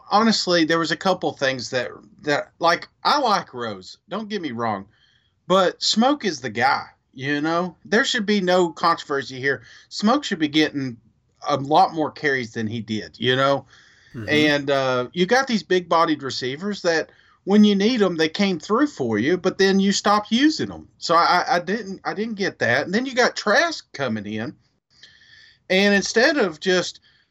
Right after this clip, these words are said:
Speaker 1: pinning your ears back and putting pressure on a quarterback that's never played on a big stage, you, you just sit back and let 'em pick you apart and wonder why he scores a touchdown. So, uh, there was a whole bunch of things, and, and I am, I'm hanging this on the coaching staff. This isn't the players. The players left it out on the field.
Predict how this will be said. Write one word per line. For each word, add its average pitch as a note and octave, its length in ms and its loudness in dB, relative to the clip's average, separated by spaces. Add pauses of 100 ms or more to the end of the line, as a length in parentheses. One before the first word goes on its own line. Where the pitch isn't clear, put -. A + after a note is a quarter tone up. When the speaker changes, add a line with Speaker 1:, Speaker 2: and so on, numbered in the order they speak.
(460)
Speaker 1:
pinning C#4+ 320 4
your G3 140 4
ears C#4+ 240 4
back D3+ 300 0
and D3+ 100 -8
putting B3 240 -8
pressure B3 340 -2
on - 80 -4
a - 60 -6
quarterback F#3 500 -2
that's D3 160 -8
never G3 220 -4
played F#3+ 280 0
on E3+ 140 -2
a C3+ 40 -2
big F3+ 220 -2
stage, F#3+ 640 0 (240)
you, B3+ 240 2
you C#4 160 -2
just C#4+ 220 -2
sit C4 180 0
back C#4+ 240 0
and F#3 140 -6
let G#3 100 -2
'em D#3 80 -4
pick - 260 -6
you C#3+ 100 0
apart A3 440 2 (160)
and F3 240 0
wonder G#3+ 220 2
why E3+ 100 4
he D#3 60 4
scores D3 320 -4
a A#2 40 -12
touchdown. F#2+ 500 -4
So, F#3 360 2 (540)
uh, E3 260 2
there A3 120 4
was B3 160 -2
a G#3+ 80 2
whole B3 220 2
bunch G3+ 280 0
of D3 80 -6
things, D3+ 380 -4
and, B2+ 160 -6
and D#3 160 0
I D4 280 2
am, C#4+ 340 2
I'm G#3 140 2
hanging A3 340 0
this G3 180 0
on F#3+ 140 0
the D#3 40 -2
coaching C#3+ 400 -2
staff. A2+ 300 -6
This G3+ 220 -4
isn't B3+ 240 -6
the A#2 80 -10
players. D3 400 0
The A#2+ 40 -12
players G3+ 440 2
left C#3 220 -2
it B2+ 80 -12
out B2 180 0
on G#2+ 80 -6
the G2+ 80 -8
field. C3+ 400 -4